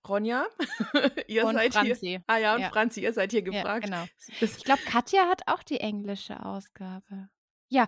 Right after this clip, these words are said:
Speaker 2: egal. Schickt uns das bitte gern auch alle vier. Ähm, wir sind, nein, wir hätten eigentlich überrascht oder verängstigt sein müssen eben von dieser Aussage. Das ist zumindest überrascht.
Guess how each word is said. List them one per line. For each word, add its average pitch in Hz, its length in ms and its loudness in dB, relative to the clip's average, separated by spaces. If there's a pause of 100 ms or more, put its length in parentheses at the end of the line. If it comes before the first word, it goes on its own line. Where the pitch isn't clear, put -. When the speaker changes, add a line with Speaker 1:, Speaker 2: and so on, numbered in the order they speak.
(220)
Speaker 2:
egal. 233 380 2
Schickt - 260 -2
uns 285 120 -2
das 302 120 -6
bitte 311 300 -4
gern 233 220 -2
auch 190 140 -8
alle 185 200 -8
vier. 311 260 0 (480)
Ähm, 269 340 4 (420)
wir 294 180 4
sind, 277 520 2 (420)
nein, 190 240 2
wir 202 60 0
hätten 226 320 0
eigentlich 185 760 -4 (100)
überrascht 208 400 0
oder 196 120 -2
verängstigt 233 500 -2
sein 190 180 0
müssen 196 280 0
eben 226 300 0
von 214 200 0
dieser 220 240 2
Aussage. 240 480 2 (320)
Das - 100 -14
ist - 120 -14
zumindest 165 320 -4
überrascht. 151 420 -6